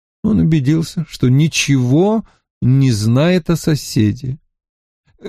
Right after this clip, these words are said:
"Ферма", — закончил он фразу. "Кажется, она в Астоне". "Ближе к Кланбери". "А, ах, Кланбери".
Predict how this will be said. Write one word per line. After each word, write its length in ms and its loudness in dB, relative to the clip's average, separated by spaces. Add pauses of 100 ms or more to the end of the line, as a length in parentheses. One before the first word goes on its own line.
(120)
"Ферма", — 720 0 (600)
закончил 600 0
он 160 2 (320)
фразу. 480 0 (760)
"Кажется, 400 0
она 380 2
в 200 0
Астоне". 680 -2 (1400)
"Ближе 720 2
к 40 -16 (120)
Кланбери". 1000 0 (600)
"А, 200 0
ах, 320 0 (160)
Кланбери". 760 0